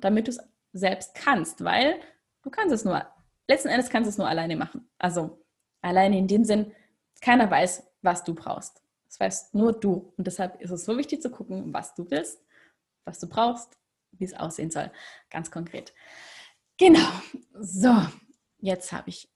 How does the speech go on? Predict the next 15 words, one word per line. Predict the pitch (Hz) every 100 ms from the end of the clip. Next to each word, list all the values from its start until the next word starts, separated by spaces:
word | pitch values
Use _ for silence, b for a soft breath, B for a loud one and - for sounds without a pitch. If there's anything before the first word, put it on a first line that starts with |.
| _
ähm, | 180 175 185 -
<laughs> | 247 - - 339 349 311 -
wieder | 220 -
viel | 214 208
gesprochen | 208 208 202 220 214
und | 196
mehr, | 196
als | 180 -
ich |
eigentlich | - 185
dachte. | - - 285 B B B B B B _ -
Ähm, | 196 196 196 180 190 _ _ _ _ _ B B B 220 208 _ _ _ -
genau, | 170 196 185 170 160 - - _
noch | 202 208 196 170 -
einmal. | - 123 80 57